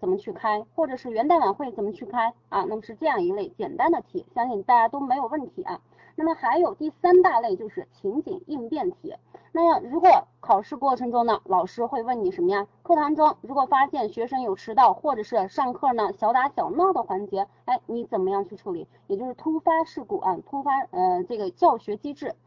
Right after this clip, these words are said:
那么还有一类就是我们说的什么呀？突发事故。那么现在学校里边出现的很多的是什么呀？踩踏事故啊，前两天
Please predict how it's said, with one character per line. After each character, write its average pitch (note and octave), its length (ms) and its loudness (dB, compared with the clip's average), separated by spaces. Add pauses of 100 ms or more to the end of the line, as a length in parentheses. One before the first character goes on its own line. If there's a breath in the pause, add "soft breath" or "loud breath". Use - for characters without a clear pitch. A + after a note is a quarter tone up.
(280 soft breath)
那 D4+ 80 -2
么 D#4+ 160 0
还 C#4 200 4
有 D#4+ 160 4
一 G#3 100 -6
类 G#3+ 200 0
就 A3 180 -6
是 - 100 -10
我 F#3+ 140 0
们 E3 180 -2
说 G#3 240 -4
的 G3 160 0
什 D#3+ 140 -8
么 E3+ 40 0
呀？ F3+ 220 0
突 D4+ 240 -6
发 D4+ 300 2
事 D#4 200 -8
故。 D#4+ 260 -2 (340 soft breath)
那 D#4+ 80 -2
么 F4 100 6
现 F4+ 300 8
在 E4 240 6
学 A#3+ 240 -2
校 D4+ 180 6
里 A#3 80 2
边 G#3+ 200 2
出 D4 200 -8
现 C4 240 -4
的 F#3 240 0
很 E3+ 320 -4
多 C#4+ 220 2
的 C4+ 100 4
是 A#3 140 -4
什 G#3+ 120 -2
么 F4 60 2
呀？ F#4+ 160 0 (120)
踩 E3+ 280 -2
踏 D4 320 -2
事 G3+ 220 -8
故 F3+ 160 -6
啊， F3+ 260 0
前 G3 160 -4
两 A#3 220 0
天 G3+ 240 -2